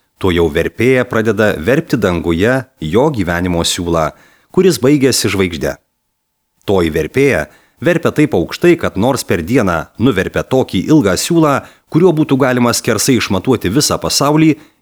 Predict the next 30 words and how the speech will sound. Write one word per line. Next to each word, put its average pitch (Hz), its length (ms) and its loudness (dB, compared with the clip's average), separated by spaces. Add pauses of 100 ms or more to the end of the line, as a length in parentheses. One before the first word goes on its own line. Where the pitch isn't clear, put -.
vis 139 240 2
dėlto 80 400 -2
ta 131 160 0
žvaigždė 87 480 0
leidžiasi 123 560 0
juo 127 300 2 (260)
po 160 100 2
truputį. - 540 -2 (400)
Ir 185 100 4
tik - 240 -2
po 90 80 0
daugelio 87 400 0
metų 135 460 0 (240)
ji 208 100 4
pasidaro 104 560 -2
šiek - 240 -6
tiek 80 160 -4
didesnė. 73 600 -8 (440)
Todėl 95 400 0
galima 117 400 0
manyti, 123 480 2
kad 98 240 -2
kuo 165 180 2
mažesnės 101 600 -2
žvaigždės, 151 580 2
tuo 165 240 4
jaunesniems 120 880 2
žmonėms 90 540 0
jos 80 180 -2
priklauso. 78 720 -4